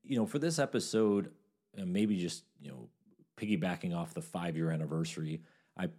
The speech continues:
put down five key points that I've learned over the last five years. Some of this will be related to podcasting, but I think you can apply all of these lessons to your life and your,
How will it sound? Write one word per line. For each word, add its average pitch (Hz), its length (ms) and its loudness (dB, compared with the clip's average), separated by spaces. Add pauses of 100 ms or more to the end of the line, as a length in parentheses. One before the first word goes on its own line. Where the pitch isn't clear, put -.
(140)
put - 200 0
down 113 220 -2
five 90 640 -4
key - 280 -6
points - 800 -4
that 80 100 -4
I've 82 300 -4
learned 156 280 -4
over 82 140 -8
the 82 60 -4
last 82 280 -6
five 85 280 -6
years. 98 320 -4 (520)
Some - 300 0
of 180 60 2
this 151 160 2
will 104 80 0
be 104 100 4
related 87 440 2
to - 60 -10
podcasting, 90 880 -4
but 82 300 -2 (760)
I 104 80 -2
think 113 240 -2
you 107 80 2
can 98 100 -2
apply 82 580 -2
all 90 200 0
of 80 80 -2
these 80 180 -6
lessons 78 720 -8 (100)
to - 140 -10
your 80 400 -2
life 80 380 -2
and 71 260 -12 (200)
your, - 100 -20